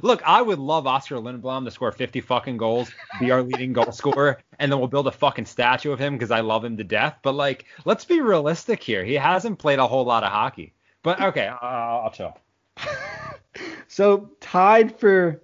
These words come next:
Speaker 2: second and third, I guess, are Sean Couturier and Oscar Lindblom with twenty-one percent. Uh, so there's fifty percent of your votes right there between those three players. Travis Konechny got forty-nine percent,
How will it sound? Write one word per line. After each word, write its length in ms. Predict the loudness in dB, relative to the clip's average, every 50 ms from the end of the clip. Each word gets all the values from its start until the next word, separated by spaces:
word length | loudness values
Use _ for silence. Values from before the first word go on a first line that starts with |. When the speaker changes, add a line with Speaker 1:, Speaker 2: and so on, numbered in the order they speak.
| _
Speaker 2:
second 440 | -18 -6 0 2 2 2 2 2 2
and 220 | 4 4 2 2
third, 280 | 4 4 6 6 6 6
I 120 | 6 4
guess, 400 | 4 4 2 4 2 2 2 2
are 240 | 2 4 4 4 4
Sean 240 | 2 2 4 4 2
Couturier 600 | 2 -2 -2 4 6 6 8 8 8 10 8 8
and 120 | 8 8
Oscar 320 | 6 6 6 4 2 2 4
Lindblom 440 | 4 6 6 6 6 6 6 6 6
with 160 | 2 0 -2
twenty-one 520 | -6 -4 -2 2 4 4 6 6 6 4
percent. 500 | 2 0 -2 0 0 2 2 2 2 -2 -6 _ _ _ -20 -20 _ _ _ _ _ _ _ _ _ _ _ -8
Uh, 400 | -6 -4 -4 -2 -2 -2 -2 -4 -6
so 220 | -10 -6 -2 2 4
there's 240 | 6 6 6 6 4
fifty 260 | 2 2 2 2 0
percent 380 | 0 0 0 4 4 4 4
of 60 | 4 4
your 120 | 4 4
votes 340 | 6 8 8 8 8 6 4
right 160 | 2 2 4
there 180 | 4 4 4 4
between 260 | 2 2 2 2 4
those 240 | 4 4 2 2 2
three 160 | 0 0 0
players. 440 | 2 4 6 6 8 6 6 2 0
Travis 460 | 2 4 6 6 8 6 4 2 0
Konechny 640 | 0 0 2 4 4 4 4 2 2 2 2 4
got 320 | 4 4 4 4 0 -2 0
forty-nine 800 | 4 4 6 6 4 2 0 0 0 0 0 0 0 -2 -2
percent, 640 | -4 -6 -6 -6 -4 -4 -4 -4 -2 -2 -4 -6 -10